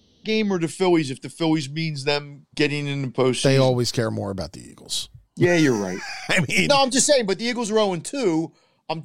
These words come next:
Speaker 1: I'm just saying
Speaker 2: They will
Speaker 1: is
Speaker 2: always care more about
Speaker 1: Yeah,
Speaker 2: the
Speaker 1: you, no,
Speaker 2: Eagles.
Speaker 1: you're right. You're right.
Speaker 2: Uh,
Speaker 1: You're right.
Speaker 2: the Cardinals, I should point out, the Cardinals this week have, um,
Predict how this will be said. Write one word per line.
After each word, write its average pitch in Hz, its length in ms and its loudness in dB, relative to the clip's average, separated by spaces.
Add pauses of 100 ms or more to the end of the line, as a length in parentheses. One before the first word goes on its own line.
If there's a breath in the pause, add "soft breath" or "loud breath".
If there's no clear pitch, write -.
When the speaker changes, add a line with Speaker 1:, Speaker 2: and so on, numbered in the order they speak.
Speaker 1:
I'm 175 140 -2
just 190 240 -4
saying 233 200 2
Speaker 2:
They 143 200 6
will 147 220 6
Speaker 1:
is 135 60 -6
Speaker 2:
always 135 500 4
care 101 220 -2
more 101 280 -6
about 170 140 -2
Speaker 1:
Yeah, 220 80 0
Speaker 2:
the 214 40 -2
Speaker 1:
you, 208 160 -6
no, 196 120 -2
Speaker 2:
Eagles. 185 200 -4
Speaker 1:
you're 120 80 -2
right. 110 180 -10
You're 160 200 -8
right. 123 100 -14 (180)
Speaker 2:
Uh, 139 60 -2
Speaker 1:
You're 135 560 4
right. 131 80 2 (800)
Speaker 2:
the 139 300 2 (100)
Cardinals, 202 680 2 (200)
I 143 100 2
should 143 180 0
point 143 220 2
out, 110 140 -2
the 120 80 -12
Cardinals 180 580 0
this 139 260 2
week 127 400 0 (140)
have, 107 1160 -2 (720)
um, 98 600 -6